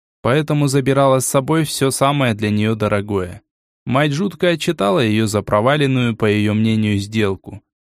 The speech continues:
Было сказано много обидных слов и высказан целый ворох претензий в её адрес.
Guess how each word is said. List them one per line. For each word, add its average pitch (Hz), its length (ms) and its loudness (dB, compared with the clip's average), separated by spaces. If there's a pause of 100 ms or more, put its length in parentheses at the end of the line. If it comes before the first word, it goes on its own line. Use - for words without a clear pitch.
(120)
Было 160 340 0
сказано 175 520 0
много 165 400 0
обидных 156 460 0
слов 185 420 -2
и 135 140 0
высказан 160 520 -2
целый 170 300 0
ворох 185 380 0
претензий 170 560 -2
в 98 100 -2
её 110 220 2
адрес. 95 500 -4